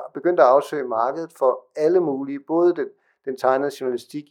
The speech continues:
i lang form, i kortere form, tegning som kommunikation, og så videre, og så videre. Og da jeg kom til, øh, sommerferien, der var jeg nærmest, øh,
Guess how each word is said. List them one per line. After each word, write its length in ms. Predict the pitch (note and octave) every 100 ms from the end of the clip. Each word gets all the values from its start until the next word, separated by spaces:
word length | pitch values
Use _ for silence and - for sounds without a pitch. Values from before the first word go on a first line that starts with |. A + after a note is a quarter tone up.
| _
i 220 | C3 A2
lang 360 | A2 C3 E3 C3 -
form, 380 | D3 C#3 C3
i 60 | _ -
kortere 440 | D3 D#3+ E3+ E3+ -
form, 280 | C#3+ B2 B2+ _ _ _ _ _ -
tegning 360 | C3 C3+ D3 D3
som 160 | C3+
kommunikation, 760 | C3 B2+ A#2+ A2+ A2 - D#3+ D#3+ _
og 100 | C3+
så 100 | -
videre, 180 | B2 B2+
og 60 | B2+
så 100 | -
videre. 240 | A#2 A#2+ B2+ _ _ _ _ -
Og 80 | C3+
da 100 | C3
jeg 140 | B2 B2 -
kom 240 | D3+ D3
til, 200 | - D#3
øh, 420 | C3+ B2+ A#2 A2+ A2+
sommerferien, 560 | B2+ B2 C3+ C3+ A#2
der 60 | B2
var 160 | A#2+
jeg 220 | A#2 G#2+ A2+
nærmest, 460 | A#2+ C3 C3+ C3
øh, 260 | C3+ A#2+